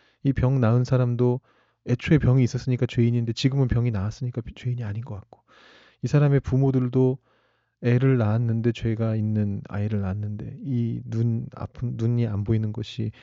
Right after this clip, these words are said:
아이의 잘못인지 부모의 잘못인지 애매하니까 죄인으로인 것 같기도 하고 죄인이 아닌 것 같기도 하고,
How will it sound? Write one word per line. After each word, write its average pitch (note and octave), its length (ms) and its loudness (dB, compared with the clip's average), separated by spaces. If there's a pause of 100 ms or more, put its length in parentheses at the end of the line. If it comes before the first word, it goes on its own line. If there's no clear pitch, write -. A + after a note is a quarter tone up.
(220)
아이의 A#2 300 4
잘못인지 G#2+ 480 0
부모의 A#2+ 340 2
잘못인지 G#2+ 460 -4
애매하니까 A2 520 0
죄인으로인 A#2+ 540 2
것 A2+ 80 -2
같기도 - 340 -8
하고 A2 100 -6
죄인이 A2+ 260 -2
아닌 B2 240 0
것 D#3 120 -8
같기도 - 300 -12
하고, C3 260 -2